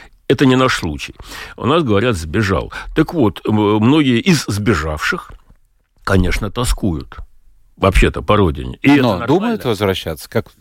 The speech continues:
Speaker 2: перспективе?
Speaker 1: Сейчас нет.
Speaker 2: Нет.
Speaker 1: Потому что пока
Speaker 2: А вы вот думаете, что когда-нибудь
Speaker 1: Я думаю,
Speaker 2: на
Speaker 1: не
Speaker 2: склоне
Speaker 1: доживу.
Speaker 2: лет не доживёте?
Speaker 1: Я думаю, ну, мне всё-таки уже много.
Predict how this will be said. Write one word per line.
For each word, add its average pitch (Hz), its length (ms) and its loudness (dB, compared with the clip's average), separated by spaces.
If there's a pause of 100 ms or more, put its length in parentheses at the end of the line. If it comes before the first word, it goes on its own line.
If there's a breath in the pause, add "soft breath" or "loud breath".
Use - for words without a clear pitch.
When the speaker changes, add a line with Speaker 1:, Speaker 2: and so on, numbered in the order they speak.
(240)
Speaker 2:
перспективе? 92 640 -6
Speaker 1:
Сейчас 113 520 -2
нет. 190 360 2
Speaker 2:
Нет. 80 220 0
Speaker 1:
Потому 113 280 0
что 117 140 -2
пока 127 340 0
Speaker 2:
А 165 40 6
вы 147 120 4
вот 92 180 -2
думаете, 214 420 2
что - 180 -6
когда-нибудь 110 880 0
Speaker 1:
Я 113 180 0
думаю, 160 260 2
Speaker 2:
на - 60 4
Speaker 1:
не 120 40 2
Speaker 2:
склоне 104 460 2
Speaker 1:
доживу. 80 220 -2
Speaker 2:
лет 73 100 -16
не 117 120 4
доживёте? 104 480 -2
Speaker 1:
Я 135 80 -8
думаю, 156 240 -4
ну, 151 80 0
мне 139 160 0
всё-таки 98 280 0
уже 90 160 0
много. 110 420 0